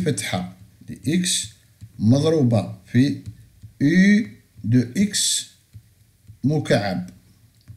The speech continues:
حاب يقول هنا راهي مقلوبة، راهي مكتوبة بالمقلوب. نورمالمون تجي هاكا، تجي هاكا، طونجونت، هذه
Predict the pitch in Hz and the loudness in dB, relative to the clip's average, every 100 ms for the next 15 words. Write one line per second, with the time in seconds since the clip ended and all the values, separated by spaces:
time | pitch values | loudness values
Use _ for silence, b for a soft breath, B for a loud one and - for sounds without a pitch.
0 | _ _ b b b b - 127 170 190 | _ _ b b b b -2 0 2 4
1 | 220 175 226 240 208 196 180 165 190 139 | 6 6 6 6 6 6 4 4 4 4
2 | 98 90 - - _ _ _ _ - 127 | 2 -2 -8 -20 _ _ _ _ -2 2
3 | 143 120 - 139 202 180 175 143 107 101 | 4 4 2 0 4 4 4 2 2 -2
4 | 95 - b b b b 113 165 180 180 | -2 -6 b b b b 6 6 6 6
5 | 226 254 180 170 165 170 110 92 - 110 | 8 6 4 4 6 6 4 -2 -2 -2
6 | 104 98 107 - - - - 127 120 123 | -2 -2 -6 -2 -2 -2 -4 2 2 2
7 | 165 180 - 110 127 117 175 240 | -2 -4 0 2 4 4 2 0